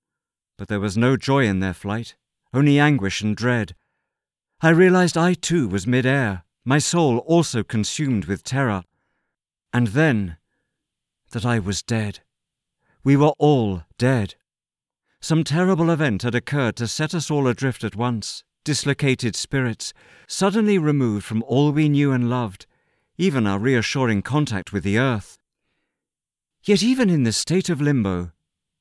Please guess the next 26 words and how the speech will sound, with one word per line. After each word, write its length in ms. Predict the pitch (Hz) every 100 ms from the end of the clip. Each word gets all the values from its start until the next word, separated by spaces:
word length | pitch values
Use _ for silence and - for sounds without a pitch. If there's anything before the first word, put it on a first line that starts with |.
| -
untethered 480 | 120 - 139 143 143
to 160 | 127 107
hope, 340 | 123 143 - -
love, 360 | 107 123 151 143
or 120 | 151
connection, 640 | - 143 127 - 107 95 - _ _ _ _ _ _ -
I 100 | 170
began 320 | 180 190 202
to 140 | 202
sense 420 | - 190 110 - -
all 160 | 123 185
was 180 | 185 170
not 240 | 180 147
lost, 440 | 160 131 - - _ _ _ _ _ -
that 120 | 190
we 140 | 196
were 100 | 196
not 160 | 202 220
forever 400 | - 196 190 175
doomed 360 | 127 190 147 120
to 120 | 127
languish 480 | 151 175 113 98 113
in 80 |
agony 400 | 120 160 135 107
of 80 | 98
soul. 500 | - 143 147 113 98